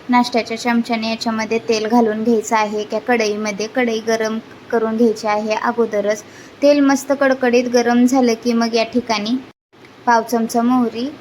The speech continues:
पाव चमचा जिरे टाकून घ्यायचे आहेत. कढीपत्त्याचे पानं टाकून घ्यायचे आहेत. मस्त असा कढीपत्ता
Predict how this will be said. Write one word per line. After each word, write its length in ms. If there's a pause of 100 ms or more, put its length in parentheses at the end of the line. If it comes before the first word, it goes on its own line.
(140)
पाव 160
चमचा 400
जिरे 340
टाकून 400
घ्यायचे 320 (120)
आहेत. 320 (420)
कढीपत्त्याचे 680
पानं 340
टाकून 420
घ्यायचे 320
आहेत. 320 (320)
मस्त 360
असा 240
कढीपत्ता 580